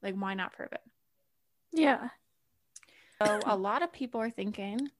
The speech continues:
Speaker 1: that this man, uh, Jeff Gannon, is actually Johnny Gosh. And surprisingly enough, when I first heard about this, I was like, "This is such bullshit.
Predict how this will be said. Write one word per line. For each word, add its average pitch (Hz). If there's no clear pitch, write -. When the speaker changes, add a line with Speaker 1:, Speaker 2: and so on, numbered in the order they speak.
Speaker 1:
that 185
this 214
man, 214
uh, 190
Jeff 196
Gannon, 208
is 202
actually 208
Johnny 220
Gosh. 254
And 208
surprisingly 214
enough, 202
when 233
I 262
first 247
heard 226
about 233
this, 262
I -
was 190
like, 202
"This -
is 202
such -
bullshit. 190